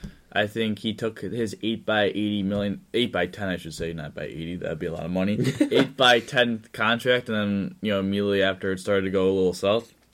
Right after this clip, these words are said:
Speaker 1: Ran, I think, you know, even if the on-ice trade value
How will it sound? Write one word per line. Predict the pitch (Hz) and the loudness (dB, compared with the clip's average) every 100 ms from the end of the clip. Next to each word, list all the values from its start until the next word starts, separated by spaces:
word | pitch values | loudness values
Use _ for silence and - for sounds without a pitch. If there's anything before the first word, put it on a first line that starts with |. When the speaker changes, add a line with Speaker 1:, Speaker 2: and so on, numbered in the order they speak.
| _ _ _ _ _ _ 131 | _ _ _ _ _ _ -6
Speaker 1:
Ran, | 110 107 113 | -2 2 2
I | 104 | 2
think, | 117 107 - - - - - - | 0 -2 -4 -18 -20 -20 -14 -2
you | |
know, | 117 107 95 - - | 2 4 2 -4 -2
even | 135 135 | 0 2
if | 135 - | 0 0
the | 120 - | -2 0
on-ice | 104 110 117 117 123 - - | 0 2 2 0 -2 -10 -12
trade | - 123 117 | -2 2 2
value | 117 120 123 131 135 | 4 4 6 4 2